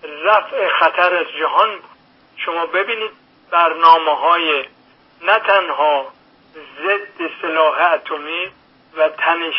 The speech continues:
زدایی ایشون و برن-، برنامه‌های خلع سلاح اتمی چقدر ایشون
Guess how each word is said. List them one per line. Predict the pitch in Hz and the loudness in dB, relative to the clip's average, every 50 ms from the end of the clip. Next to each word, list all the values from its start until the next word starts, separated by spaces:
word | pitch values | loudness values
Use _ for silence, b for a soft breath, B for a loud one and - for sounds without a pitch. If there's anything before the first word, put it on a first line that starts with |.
| - - - | -6 -8 -8
زدایی | 170 165 - 160 156 156 160 180 196 214 | -10 -8 -4 0 0 0 0 -2 -4 -4
ایشون | 226 208 190 185 180 170 156 - - - 277 285 285 285 285 - _ _ _ _ _ _ _ _ _ 160 | -4 -4 -4 -4 -6 -8 -8 -8 -8 -8 -8 -8 -8 -10 -12 -14 _ _ _ _ _ _ _ _ _ -8
و | 160 | -8
برن-، | - - 175 175 175 - 120 120 - - - - | -4 -2 0 0 0 -2 -4 -10 -12 -12 -6 0
برنامه‌های | 160 165 170 170 165 160 165 165 160 156 151 143 147 170 180 180 175 170 | 2 2 2 4 4 2 2 4 2 0 0 0 0 0 0 0 0 -2
خلع | - - - - 156 170 196 208 202 202 196 196 - - 180 165 160 147 151 - _ _ _ _ _ - | -4 -6 -6 -2 2 4 4 4 4 2 0 -4 -6 -4 -4 -4 -4 -4 -6 -10 _ _ _ _ _ -10
سلاح | 175 160 160 160 151 - 156 175 190 170 | -4 2 2 4 4 2 0 -2 0 0
اتمی | 156 156 - 165 165 160 165 175 180 170 - _ _ _ _ _ _ - - | -2 -2 -4 -6 -8 -6 -8 -8 -10 -10 -12 _ _ _ _ _ _ -8 -4
چقدر | 214 214 220 208 196 190 - - | -2 2 4 4 4 4 2 -2
ایشون | 220 190 170 160 - - - 175 170 170 | -8 -12 -10 -8 -6 -6 -6 -6 -8 -10